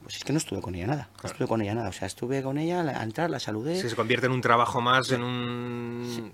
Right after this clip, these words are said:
Speaker 2: pues eso, en un curro
Speaker 1: Eso
Speaker 2: más,
Speaker 1: es,
Speaker 2: ¿no? Y
Speaker 1: eso es. Y como artistas, pues, por ejemplo, la Basu o con Kaina Kai. Luego sí que he tenido ya más contacto igual con la Basu y tal.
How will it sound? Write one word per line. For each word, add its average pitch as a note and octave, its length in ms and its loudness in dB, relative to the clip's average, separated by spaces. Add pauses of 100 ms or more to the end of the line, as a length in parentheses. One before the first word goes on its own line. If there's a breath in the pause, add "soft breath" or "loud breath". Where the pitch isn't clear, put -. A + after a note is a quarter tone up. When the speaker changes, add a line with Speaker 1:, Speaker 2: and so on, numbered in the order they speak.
Speaker 2:
pues G2+ 160 -8
eso, F#2 160 -10
en G2 100 -8
un G#2+ 60 -4
curro G2+ 220 -2
Speaker 1:
Eso F#2 140 -4
Speaker 2:
más, G#2+ 80 -2
Speaker 1:
es, G2+ 80 -4
Speaker 2:
¿no? B2 200 -4
Y F#2+ 180 -8
Speaker 1:
eso A2 200 -10
es. - 160 -10
Y A2 80 -2
como G2 220 0
artistas, F2+ 300 -4
pues, - 200 -14
por - 100 -14
ejemplo, G2 280 -2
la - 120 -6
Basu G2 300 -4
o - 60 -8
con F2 100 -10
Kaina F2+ 220 -6
Kai. F#2+ 120 -4 (240 loud breath)
Luego G#2 160 2
sí G2 140 -4
que G#2+ 60 -2
he - 20 0
tenido F#2+ 220 -4
ya F2 400 -4
más F#2 180 -8
contacto - 320 -10
igual F2+ 140 -6
con F2+ 120 -8
la F2 60 -6
Basu F2 220 -6
y - 60 -14
tal. E2+ 100 -12